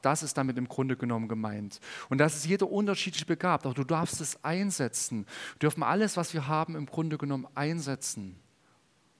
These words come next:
und es vermehren, uns einfach zum Segen für andere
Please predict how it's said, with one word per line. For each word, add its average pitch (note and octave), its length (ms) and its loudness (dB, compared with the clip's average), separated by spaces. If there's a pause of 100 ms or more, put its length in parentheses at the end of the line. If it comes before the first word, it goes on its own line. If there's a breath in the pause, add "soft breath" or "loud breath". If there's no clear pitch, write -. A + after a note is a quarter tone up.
(140)
und A2 80 -4
es G#2+ 80 -4
vermehren, D3+ 720 -2 (840 soft breath)
uns A#2+ 160 -4
einfach B2+ 260 0
zum B2 220 -4
Segen C#3 280 -2
für - 160 -6
andere A#2 520 -2